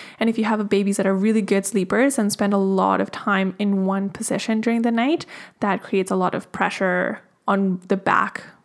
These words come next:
part of their heads. Or when babies have torticollis, if, like Kate mentioned, that S C M muscle is a little bit tight and they're preferring to look to one side, then whenever they're lying on their backs, they're putting pressure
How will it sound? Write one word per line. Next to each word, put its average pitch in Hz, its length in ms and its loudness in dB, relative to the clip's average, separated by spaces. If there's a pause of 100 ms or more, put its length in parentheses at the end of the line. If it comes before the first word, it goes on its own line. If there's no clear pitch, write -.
part 190 220 2
of 196 100 -6
their - 100 -4
heads. - 600 -2 (520)
Or 226 640 2 (100)
when 214 240 0
babies 208 280 0
have - 260 -4
torticollis, 247 920 0 (140)
if, 214 460 -2
like 202 220 0
Kate - 220 -4
mentioned, 208 420 0 (340)
that 202 220 0 (140)
S 208 200 -2
C 214 180 0
M 202 100 2
muscle 190 720 -2
is 208 100 -2
a 185 60 2
little 190 160 0
bit 190 180 -6
tight 233 480 0
and 214 160 -2
they're 202 80 2
preferring 196 580 -2
to - 120 -6
look 185 240 -2
to - 80 0
one 190 240 -2
side, 220 480 0 (320)
then 208 120 0
whenever 202 340 2
they're 190 140 2
lying 190 280 0
on 196 80 -2
their 190 100 0
backs, 233 540 0
they're 202 180 -2
putting 196 320 -2
pressure 196 640 -2